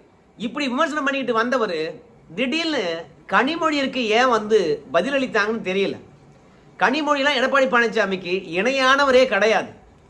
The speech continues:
ஏன்னா கனிமொழி அவர்களை பொறுத்த வரைக்கும் எடப்பாடிக்கு இணையாக கூட்டத்தை கூட்ட முடியுமா? கூட்டவே முடியாது. அதனால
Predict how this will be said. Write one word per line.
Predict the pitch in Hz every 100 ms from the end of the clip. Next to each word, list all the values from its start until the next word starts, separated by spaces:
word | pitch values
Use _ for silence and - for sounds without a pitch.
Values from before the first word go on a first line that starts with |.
| - - -
ஏன்னா | 208 226 214
கனிமொழி | 214 285 285 285
அவர்களை | 254 247 226
பொறுத்த | 214 269 254
வரைக்கும் | 214 185 170 175 175
எடப்பாடிக்கு | 185 277 285 277 269 240
இணையாக | 247 240 254
கூட்டத்தை | 247 254 254 202
கூட்ட | 220 262 247
முடியுமா? | 214 190 170 190 185 120 - _ _ _ -
கூட்டவே | 196 220 202 214
முடியாது. | 202 190 208 165 - - _ _ _ _ -
அதனால | 170 214 262